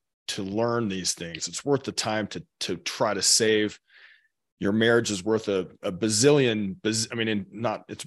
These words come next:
it's, we're not putting in monetary terms, but if you wanted to, you could say it's worth a hundred quadrillion dollars.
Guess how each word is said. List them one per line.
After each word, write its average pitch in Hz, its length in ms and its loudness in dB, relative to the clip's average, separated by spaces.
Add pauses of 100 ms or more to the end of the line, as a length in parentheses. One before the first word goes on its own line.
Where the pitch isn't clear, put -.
(140)
it's, - 180 -10
we're 131 120 0
not 113 160 0
putting 107 160 -2
in - 20 0
monetary 107 460 0
terms, 92 260 -6
but 113 120 -4
if 107 60 -4
you 131 100 4
wanted 143 260 6
to, 110 80 0
you 101 100 0
could - 140 -8
say 123 100 6
it's 110 160 2
worth 123 160 2
a 107 80 -2 (800)
hundred 165 300 4
quadrillion 127 580 6
dollars. 123 540 4